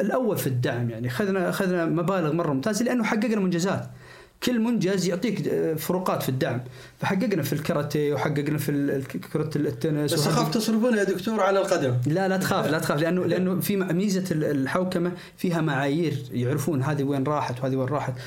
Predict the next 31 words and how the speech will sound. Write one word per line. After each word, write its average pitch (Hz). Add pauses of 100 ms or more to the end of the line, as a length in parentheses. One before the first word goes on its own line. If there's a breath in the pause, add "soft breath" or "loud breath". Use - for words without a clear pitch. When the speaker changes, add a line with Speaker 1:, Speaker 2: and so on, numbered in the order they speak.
(160 loud breath)
Speaker 1:
ترى 185
ال-، 131
العمل 139
السابق 131
العشوائي 135
اللي 123
كان 156
في 151
الأندية، 127 (800 loud breath)
ترى 147
راح 135
ما 131
فيه. 123 (360)
اليوم 160
ما 139
عاد 151
فيه. 123 (160)
عند 131
الوزارة 143 (320 loud breath)
العقد 156
هذا 151
وين 135
راح، 185
الفلوس 151
هذه 139
وين 123
راحت. 185
فالحمد 165
لله 147
رب 131
العالمين. 131